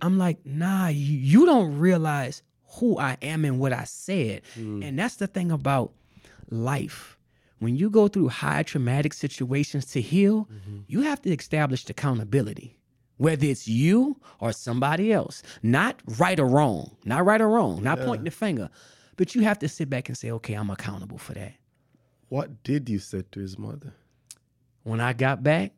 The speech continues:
Speaker 1: I just told her the story. I, I, I just
Speaker 2: Oh
Speaker 1: told
Speaker 2: my
Speaker 1: her the story.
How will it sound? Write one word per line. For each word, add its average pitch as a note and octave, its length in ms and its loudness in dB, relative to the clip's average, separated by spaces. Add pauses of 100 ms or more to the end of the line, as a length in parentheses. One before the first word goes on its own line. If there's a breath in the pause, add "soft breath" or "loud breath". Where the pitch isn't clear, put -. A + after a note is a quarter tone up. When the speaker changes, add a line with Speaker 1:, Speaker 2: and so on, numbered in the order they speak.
Speaker 1:
I C3 100 -6
just A#2+ 260 -6
told G#2 240 -6
her A#2+ 60 -2
the C#3 100 -4
story. C#3 600 -6 (600)
I, D#3+ 100 -4 (100)
I, D3 120 -6 (200)
I - 120 -8
just C3+ 260 -10
Speaker 2:
Oh A2 60 -10
Speaker 1:
told D3 340 -2
Speaker 2:
my D#3 100 -4
Speaker 1:
her E3 60 -2
the D3 120 -2
story. D3 600 -2